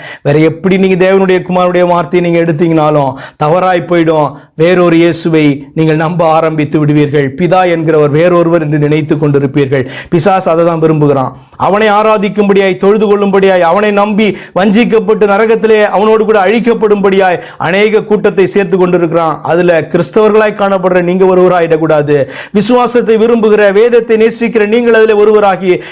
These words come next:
விடக்கூடாது என்பதற்காக நான் கொண்டு வந்து கொண்டிருக்கிறேன். அப்ப தேவனுடைய குமாரன் என்று சொன்னால் இதுதான் அதனுடைய அர்த்தம்.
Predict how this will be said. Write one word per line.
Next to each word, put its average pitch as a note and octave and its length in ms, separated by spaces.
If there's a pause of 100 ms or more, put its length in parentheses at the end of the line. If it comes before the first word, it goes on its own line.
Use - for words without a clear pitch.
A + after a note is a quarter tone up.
விடக்கூடாது F#3 580
என்பதற்காக F3 720
நான் D#3+ 160
கொண்டு D#3+ 200
வந்து D3 200
கொண்டிருக்கிறேன். C3 600 (220)
அப்ப C#3+ 140
தேவனுடைய F#3+ 560
குமாரன் F3+ 420
என்று D#3+ 120
சொன்னால் D3+ 300
இதுதான் D3+ 280
அதனுடைய D#3 340
அர்த்தம். C3+ 440